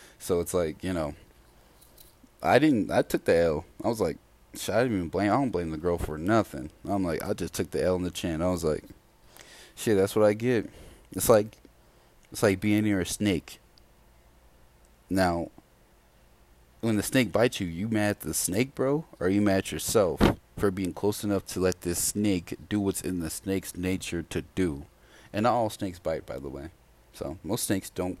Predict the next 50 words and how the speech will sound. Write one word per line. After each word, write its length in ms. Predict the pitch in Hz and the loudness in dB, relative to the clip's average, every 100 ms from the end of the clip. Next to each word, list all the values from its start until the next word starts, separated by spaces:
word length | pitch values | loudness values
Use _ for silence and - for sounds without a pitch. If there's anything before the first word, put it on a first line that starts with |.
| - | -8
even 280 | 92 95 | -4 -2
really 160 | 90 90 | -2 -4
be 100 | 82 | -6
fucking 300 | - 87 80 | -2 -2 -2
with 100 | 73 | -6
humans 300 | 78 76 73 | -6 -6 -4
like 140 | 80 | -4
that 180 | - 58 | -4 -8
'cause 100 | - | -8
they 80 | 82 | -6
don't 120 | 78 | -4
like 180 | 80 - | -4 -8
us 140 | - | -10
like 140 | 62 - | -10 -10
that. 160 | - - - | -16 -14 -4
Or 80 | 110 | -2
they 60 | |
just, 220 | 131 131 - - | -2 -4 -8 -12
they, 80 | 392 330 349 | -4 -4 -2
they 100 | - | 0
don't 100 | 320 | 2
really 140 | 294 294 | 4 4
care. 300 | 202 95 - - - - | 2 2 -2 -18 -20 -6
Just 160 | 311 | -2
like, 140 | 302 311 | 0 0
yeah, 540 | 254 202 190 185 185 | -2 0 2 2 2
just 220 | 185 185 - | 0 -4 0
slither 300 | 170 160 160 | 2 4 6
around, 480 | 135 127 127 127 | 6 6 4 0
just 1400 | 135 135 131 123 123 120 - - - - - - - - - - - - - | -2 -8 -10 -12 -12 -10 -6 -4 -2 -2 0 0 -2 -4 -10 -20 -20 -14 0
that 160 | 107 | 4
type 180 | - 90 | 6 6
of 80 | - | 4
stuff. 300 | - 58 - - - - - - - - - - | -2 -4 -6 -18 -20 -20 -20 -20 -20 -20 -20 -20
So, 400 | - - 98 65 - - | 2 6 8 6 -6 -10
in 60 | - | 2
case 200 | 104 - | 2 2
you 60 | |
didn't 160 | 90 92 | 2 4
know 160 | 92 78 | 4 4
that, 260 | 71 - | 2 2
Animal 280 | 95 95 87 | 0 0 -2
Planet, 400 | - 80 80 - | -4 -6 -6 -8
you 100 | 87 | -8
know, 80 | 85 | -6
Netflix 640 | 85 90 85 80 80 - | -2 0 0 -4 -6 -10
got 160 | - - | -10 -8
a 20 | |
special 380 | - 71 - - | -6 -6 -6 -8
one. 220 | - - | -10 -10